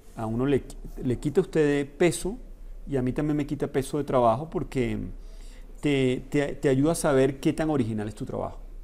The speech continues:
¿sí? Es una guía. Entonces eso se va, eso lo vamos a usar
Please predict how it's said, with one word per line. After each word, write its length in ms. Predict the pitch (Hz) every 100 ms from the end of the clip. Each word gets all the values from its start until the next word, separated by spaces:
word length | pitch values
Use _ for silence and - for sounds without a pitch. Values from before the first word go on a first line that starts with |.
| -
¿sí? 200 | - 190 220 - -
Es 60 |
una 140 | 131 156
guía. 260 | 139 95 - - - - - - - - - - -
Entonces 380 | - 131 135 -
eso 240 | 135 -
se 160 | 143 135
va, 360 | 113 110 120 -
eso 180 | 127 175
lo 140 | 147
vamos 280 | 110 107 120
a 40 |
usar 480 | 113 - 139 95 -